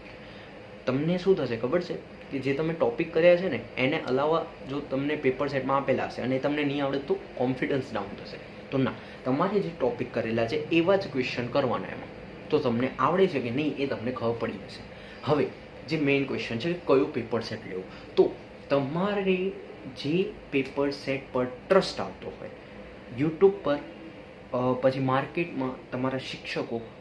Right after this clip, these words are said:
ઘણા બધા પેપર સેટ તમને રિકમેન્ડ કરશે. હું તમને એક પણ અહીંયા રિકમેન્ડ નહીં કરું. મારા હિસાબે તમને જે પેપર સેટ ગમે એ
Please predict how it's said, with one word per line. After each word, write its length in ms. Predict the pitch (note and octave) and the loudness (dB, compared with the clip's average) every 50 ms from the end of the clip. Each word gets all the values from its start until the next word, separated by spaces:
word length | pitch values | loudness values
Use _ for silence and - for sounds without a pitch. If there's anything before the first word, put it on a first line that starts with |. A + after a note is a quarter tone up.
| - - - | -14 -10 -8
ઘણા 340 | - C3 C#3+ E3+ F#3 G3 F#3+ | -6 -2 0 2 4 4 4
બધા 240 | F3+ E3 E3 E3 | 4 2 0 0
પેપર 320 | - C#3 B2+ A#2+ - B2 A#2 | 0 0 -2 0 0 -4 -6
સેટ 220 | - B2+ A#2 - | -6 -8 -10 -8
તમને 240 | - A2 A2 A2 G#2+ | -6 -4 -4 -2 -4
રિકમેન્ડ 420 | F#2+ F#2+ - - F#2+ F#2+ F#2+ F#2 - - | -4 -6 -8 -8 -8 -8 -8 -8 -8 -8
કરશે. 280 | F2+ E2 - - F#2+ - - - - - - - - C3+ | -8 -8 -8 -10 -10 -10 -12 -16 -20 -20 -20 -12 -4 2
હું 180 | D3+ F#3+ F#3+ | 4 4 4
તમને 320 | G3 F3 D#3+ D#3 D#3+ E3+ E3+ - - | 4 0 -2 -2 -4 -6 -6 -4 -4
એક 140 | D#3+ D#3 - - - | -6 -6 -6 -4 -2
પણ 120 | F#3 E3+ | 0 0
અહીંયા 200 | D3 C3+ C#3 C3+ | 0 0 0 -2
રિકમેન્ડ 480 | A#2+ A2+ A2+ - A#2+ A#2 B2+ C3 B2+ B2+ | -2 -4 -6 -6 -4 -4 -2 -2 -2 -2
નહીં 140 | B2+ B2 B2 | -4 -4 -6
કરું. 200 | - A#2+ C3+ - - - - - - - - A#2 | -6 -8 -10 -10 -14 -16 -18 -18 -18 -14 -8 -6
મારા 260 | A#2 A#2+ C3 D#3+ G3 G#3 | -4 -4 -2 2 4 4
હિસાબે 460 | E3+ C#3 - - G2 F#2+ - - - - - - - - - - | 4 4 0 -2 -6 -6 -6 -8 -10 -12 -16 -20 -20 -20 -6 0
તમને 440 | - C#3 D3 D#3+ F3 G3 G#3+ A3+ A3+ A3 - - - - A2+ A2 - | 0 0 2 2 0 0 0 -2 -4 -4 -8 -14 -14 -14 -14 -10 -6
જે 360 | - D3+ E3 G3 A3+ A3 - - - - | -2 0 0 0 0 -2 -6 -12 -8 -2
પેપર 340 | - C3+ C3 - - C3 B2+ | -2 -2 -2 -2 -4 -6 -6
સેટ 360 | B2 - - A#2 A#2 A#2 - | -6 -6 -6 -8 -8 -6 -2
ગમે 280 | - E3 D3 B2 A2+ A2+ A2 - - - | -2 0 0 0 -4 -4 -8 -14 -14 -8
એ 160 | D3+ D#3 D#3 | -6 -6 -6